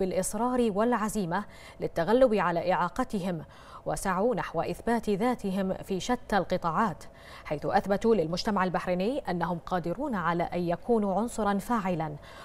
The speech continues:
ويحققوا أهداف العملية التنموية.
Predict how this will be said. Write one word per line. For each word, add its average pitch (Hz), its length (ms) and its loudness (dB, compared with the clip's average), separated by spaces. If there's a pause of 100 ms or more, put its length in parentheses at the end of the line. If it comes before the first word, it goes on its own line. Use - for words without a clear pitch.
(120)
ويحققوا 180 760 2
أهداف 240 340 2
العملية 185 640 2
التنموية. 226 720 2